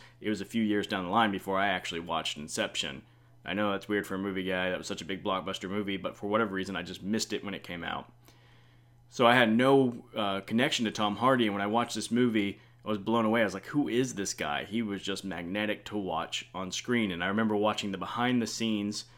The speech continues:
making of and writer-director Gavin O'Connor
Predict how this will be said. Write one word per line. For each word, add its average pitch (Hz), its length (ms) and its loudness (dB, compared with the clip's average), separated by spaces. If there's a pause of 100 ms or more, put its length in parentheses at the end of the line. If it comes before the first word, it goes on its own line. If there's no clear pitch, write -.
(200)
making 110 340 2
of 95 220 0
and 90 120 -4
writer-director 101 760 0
Gavin 104 340 0
O'Connor 98 540 -2